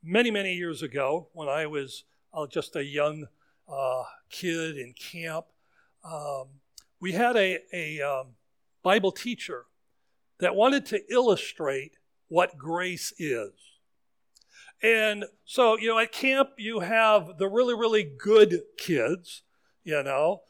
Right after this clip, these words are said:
and then you have those that really kind of want to stretch the boundaries a little bit. And there was this one kid there,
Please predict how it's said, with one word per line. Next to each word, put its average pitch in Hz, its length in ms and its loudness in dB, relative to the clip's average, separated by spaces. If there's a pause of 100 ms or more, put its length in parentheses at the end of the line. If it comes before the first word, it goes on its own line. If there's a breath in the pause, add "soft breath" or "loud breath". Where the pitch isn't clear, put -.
(200)
and 196 220 6
then 254 160 6
you 262 100 0
have 214 380 6
those 208 460 2
that 185 300 0
really 196 680 -6
kind 180 260 -2
of 170 160 -6
want 170 240 -4
to 170 160 -8
stretch - 1300 -8
the 107 100 -6
boundaries 135 840 2
a 165 80 -6
little 143 280 -6
bit. 127 240 -2 (1040 soft breath)
And 214 180 8
there 311 140 8
was 302 160 2
this 240 180 2
one 262 400 6
kid 220 460 0
there, 180 420 2